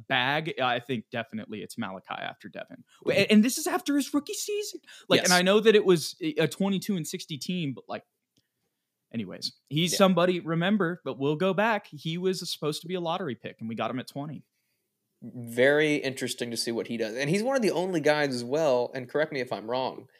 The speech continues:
Speaker 2: 'cause I follow all these dudes on social media, and for the most part, especially the young guys, they post when they're in the gym,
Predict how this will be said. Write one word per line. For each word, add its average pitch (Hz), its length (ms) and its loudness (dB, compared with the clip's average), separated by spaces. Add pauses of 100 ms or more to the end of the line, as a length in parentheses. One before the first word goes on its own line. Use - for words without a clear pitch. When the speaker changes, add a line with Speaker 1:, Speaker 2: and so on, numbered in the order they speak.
(240)
Speaker 2:
'cause 131 100 0
I 139 80 6
follow 160 340 12
all 135 180 8
these 131 160 2
dudes 123 280 0
on 117 120 0
social 117 340 -4
media, 127 360 2
and 143 120 -4
for 196 80 0
the 202 160 0
most 208 340 0
part, 156 320 4
especially 156 300 -2
the 123 80 -4
young 127 200 0
guys, 120 240 2
they 123 120 0
post 123 400 0
when 120 160 -4
they're 120 160 -2
in 120 120 -4
the 120 80 -2
gym, 123 480 -2